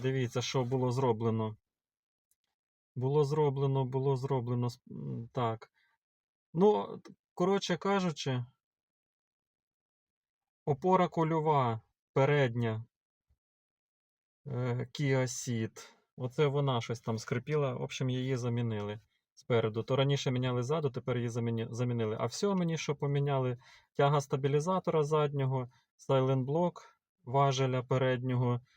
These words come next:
знизу, спереду, опора кольова передня знизу, втулка стабілізатора заднього, сайлент-блок важеля ззаду. Отакі, е,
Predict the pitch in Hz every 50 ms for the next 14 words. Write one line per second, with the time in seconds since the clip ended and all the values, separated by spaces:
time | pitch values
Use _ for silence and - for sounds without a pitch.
0 | _ _ _ 120 113 120 131 131 127 117 123 123 - - _ - 127 123 120 117
1 | 120 113 117 120 117 113 - _ _ _ - 120 117 - - 147 139 131 127 123
2 | - 135 123 123 131 123 147 156 165 156 - 151 139 139 135 135 127 127 131 131
3 | 123 120 123 127 131 127 123 120 120 123 120 120 117 113 - - 139 135 127 -
4 | 135 123 - - 123 113 123 120 117 120 117 143 156 156 - - 143 139 135 123
5 | 131 135 131 127 123 131 131 123 123 127 120 120 - - - - _ _ - -
6 | 135 131 127 131 127 123 113 131 147 147 139 - 117 117 120 117 117 113 117 117
7 | 110 110 110 113 113 - - _ - - - - 110 107 110 113 110 104 101 95
8 | 101 101 104 - - - - - - _ - 135 143 147 143 151 139 - 151 143
9 | 139 135 -